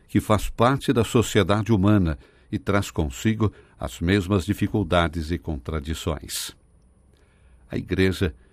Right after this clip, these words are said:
é a esposa de Cristo, não uma agência humanitária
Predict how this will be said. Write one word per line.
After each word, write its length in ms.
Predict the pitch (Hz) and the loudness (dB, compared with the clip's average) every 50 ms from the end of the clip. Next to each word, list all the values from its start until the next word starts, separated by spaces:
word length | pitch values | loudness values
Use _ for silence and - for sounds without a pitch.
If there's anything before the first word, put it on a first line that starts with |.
| _ _ _ - | _ _ _ -4
é 60 | 95 | -2
a 40 | 104 | -2
esposa 480 | 101 - - - - 85 78 76 85 | -2 -4 -6 -4 -4 -2 -2 -2 -4
de 120 | 80 76 76 | -4 -4 -6
Cristo, 500 | - - 90 87 76 - - - - - _ _ _ - - | -4 0 0 0 0 -2 -6 -14 -16 -20 _ _ _ -6 -2
não 280 | 185 190 190 165 127 | 2 2 4 4 4
uma 180 | 107 101 92 82 | 4 4 4 2
agência 520 | 78 76 78 92 101 107 98 - - 104 | 0 0 2 4 4 4 4 2 2 2
humanitária 840 | 95 95 98 107 104 98 90 - - 104 107 117 120 127 131 123 117 | 2 4 4 4 4 2 2 2 2 2 2 2 2 2 0 0 0